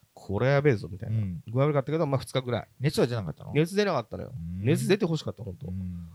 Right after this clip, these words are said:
Speaker 1: なんか俺だけ熱出てないから、
Speaker 2: うん。
Speaker 1: まあ、大したことないわねっていう空気で。
Speaker 2: でも、あ、あ、なんだっけ、コロナのあれは受け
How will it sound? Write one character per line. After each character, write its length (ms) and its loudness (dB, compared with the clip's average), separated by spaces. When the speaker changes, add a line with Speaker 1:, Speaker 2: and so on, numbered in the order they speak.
Speaker 1:
な 100 4
ん 60 2
か 80 2
俺 200 8
だ 100 4
け 260 4
熱 220 2
出 80 2
て 80 4
な 100 4
い 80 -2
か 80 -6
ら、 60 -4
Speaker 2:
う 40 -2
ん。 200 -8
Speaker 1:
ま 80 0
あ、 40 0
大 160 4
し 40 0
た 60 4
こ 60 4
と 80 2
な 100 4
い 80 4
わ 80 0
ね 100 4
っ 60 -4
て 160 0
い 40 6
う 40 -4
空 200 0
気 100 -8
で。 280 -4
Speaker 2:
で 60 -2
も、 280 -2
あ、 160 4
あ、 100 -6
な 100 -2
ん 40 -4
だ 40 -8
っ 80 -16
け、 60 -20
コ 160 0
ロ 80 4
ナ 100 2
の 80 0
あ 80 2
れ 100 0
は 80 0
受 160 -6
け 80 -12